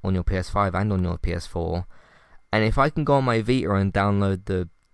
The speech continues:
Toy Story two or, you know, uh, Crash Bandicoot for PlayStation one, if I can do that on my Vita, why can't I do that on my, my P S five? But I suppose they answered that question here, so, um,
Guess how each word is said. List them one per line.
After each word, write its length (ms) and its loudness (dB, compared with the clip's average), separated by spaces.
Toy 240 4
Story 400 -2
two 640 -2
or, 260 -2
you 140 0
know, 220 -2
uh, 160 0
Crash 240 -8
Bandicoot 640 -4
for 140 -14
PlayStation 640 -4
one, 220 0
if 120 -4
I 60 0
can 160 -2
do 120 0
that 120 0
on 100 -2
my 140 0
Vita, 240 -4
why 220 -2
can't 220 -6
I 40 -4
do 140 -6
that 120 -4
on 100 -2
my, 120 -4
my 180 -4
P 200 -8
S 120 -10
five? 360 -8
But 100 0
I 40 0
suppose 280 0
they 100 0
answered 300 -2
that 180 -8
question 320 -2
here, 140 -6
so, 340 -4
um, 300 0